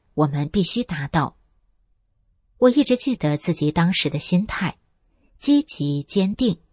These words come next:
并随时放下身边的事去支援证实大法的项目。我因得了法而发自内心的高兴，也感谢师父选择了我。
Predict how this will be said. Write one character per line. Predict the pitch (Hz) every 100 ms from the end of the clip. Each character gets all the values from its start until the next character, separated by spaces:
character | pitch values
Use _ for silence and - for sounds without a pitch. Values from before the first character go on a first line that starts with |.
| _ _
并 | 285
随 | 247 170
时 | 185 - 147
放 | 160 151
下 | 147 147
身 | 208 214
边 | 247 247
的 | 170
事 | - 151 -
去 | - 156
支 | 147 - 247
援 | 147
证 | 151 185
实 | 151 156
大 | 156 180
法 | - 139
的 | 151
项 | - 147
目。 | 135 147 - _ _ _ _ _ _ _ _ _ _
我 | 220
因 | 240 294
得 | 190
了 | 220
法 | 240 - 139 131 -
而 | 156
发 | - 156
自 | - 160
内 | 185
心 | 156 - 240
的 | 226
高 | - 143
兴， | 147 - 156 - _ _ _ _ _
也 | 269
感 | 294 165
谢 | - 156
师 | - 190
父 | - 160 -
选 | - 156 139
择 | - 135
了 | 156 185
我。 | 139 120